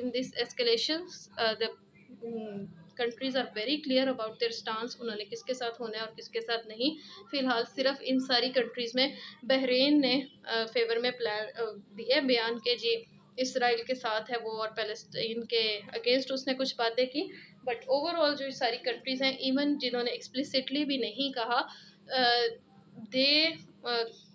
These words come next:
शायद उनकी कुछ मजबूरियां हैं political,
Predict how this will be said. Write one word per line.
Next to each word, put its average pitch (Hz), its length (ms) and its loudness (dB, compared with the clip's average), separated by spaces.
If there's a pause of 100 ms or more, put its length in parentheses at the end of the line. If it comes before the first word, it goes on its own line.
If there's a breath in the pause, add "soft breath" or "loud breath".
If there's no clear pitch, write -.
(460)
शायद 302 520 0
उनकी 262 340 2
कुछ 269 260 -2
मजबूरियां 254 640 0
हैं 262 120 0
political, 247 540 -2